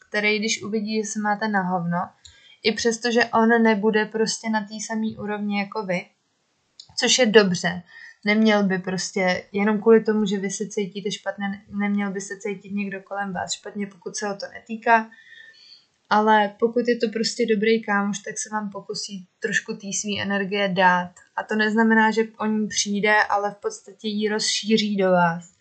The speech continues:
Ah. Zákon číslo sedm, zákon příčiny a následku. To je v podstatě jeden z nejpřímějších, eh, zákonů.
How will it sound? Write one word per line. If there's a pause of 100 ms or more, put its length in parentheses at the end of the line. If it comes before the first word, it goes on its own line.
(1600)
Ah. (1500)
Zákon
číslo
sedm,
zákon
příčiny
a
následku. (580)
To
je
v
podstatě
jeden
z
nejpřímějších, (260)
eh,
zákonů.